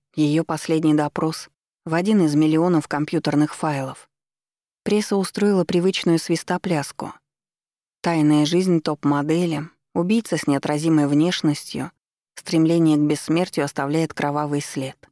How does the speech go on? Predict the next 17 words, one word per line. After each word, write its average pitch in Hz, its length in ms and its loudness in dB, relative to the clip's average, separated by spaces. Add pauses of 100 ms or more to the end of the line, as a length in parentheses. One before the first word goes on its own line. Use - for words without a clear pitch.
(880)
У 185 60 2
Евы 208 300 2
была 175 260 2
масса 170 440 2
других 156 440 0
обязанностей, 139 1000 -2 (140)
но 151 160 2
она 151 180 4
тратила 151 460 -2
каждую 151 420 -2
свободную 156 540 2
минуту 156 380 4
на 151 180 2
дело, 160 320 0
которое 151 380 -2
считала 147 440 -2
нераскрытым. 147 880 -2